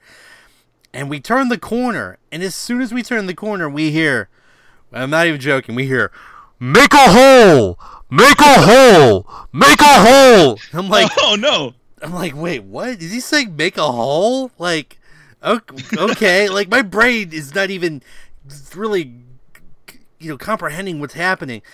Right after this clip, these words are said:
Speaker 2: Right.
Speaker 1: All of a sudden, this security detail comes up right on us. Like, we're, like, right through us, essentially. And Rick Moranis is right there. He's,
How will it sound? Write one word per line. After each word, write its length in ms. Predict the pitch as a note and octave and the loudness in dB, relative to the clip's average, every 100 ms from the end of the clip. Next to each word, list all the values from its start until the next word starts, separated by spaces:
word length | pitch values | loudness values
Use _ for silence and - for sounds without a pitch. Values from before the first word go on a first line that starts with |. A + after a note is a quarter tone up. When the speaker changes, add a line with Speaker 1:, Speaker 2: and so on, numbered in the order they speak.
| _ _ _ _ | _ _ _ _
Speaker 2:
Right. 120 | A#2+ D#3+ | -12 -4
Speaker 1:
All 160 | A#3 | -2
of 60 | C4+ | -2
a 80 | B3 | -4
sudden, 400 | B3+ G#3 D#3 B2+ | -6 -8 -10 -10
this 180 | E3+ - | -12 -12
security 720 | G#3+ - - C4 C#4 A3+ G#3 | -14 -14 -10 -6 -4 -6 -10
detail 560 | F#3 F3+ G3 D#3+ C3+ - | -12 -12 -8 -8 -8 -12
comes 340 | - F3+ C#3+ | -14 -12 -10
up 220 | F#3 C3+ B2 C3+ | -8 -8 -12 -20
right 320 | E3+ A#3+ C4 A3+ | -10 -2 -2 0
on 240 | G#3+ F#3 | -2 -4
us. 220 | G#2 - | -8 -12
Like, 120 | E3+ | -12
we're, 300 | C#3 B3+ A3 - _ _ _ _ _ _ D#3+ | -4 -2 -2 -6 _ _ _ _ _ _ -14
like, 180 | F3 C#3 | -12 -12
right 400 | D3+ C4 B3+ - | -8 -6 -6 -10
through 540 | - C#3 C3+ A#3 A3 | -20 -14 -6 -4 -4
us, 260 | C3+ B2 - | -4 -6 -10
essentially. 680 | B2 B2 A2+ - G#2+ G#2 F#2+ _ _ _ _ _ _ _ _ _ - | -14 -14 -14 -16 -14 -16 -18 _ _ _ _ _ _ _ _ _ -8
And 260 | A3 F#3+ G#3 | -8 -6 -4
Rick 160 | C#4+ | -4
Moranis 580 | G#3+ C4 C#4 C#4+ C4+ - | -4 -2 0 0 0 -4
is 160 | F3+ C3+ | -8 -6
right 380 | C4 C4+ G#3 _ | 0 0 0 _
there. 400 | F3+ G#3 E3+ G#2+ | -4 0 0 -4
He's, 480 | - A#3 B3+ - | -6 -4 -4 -6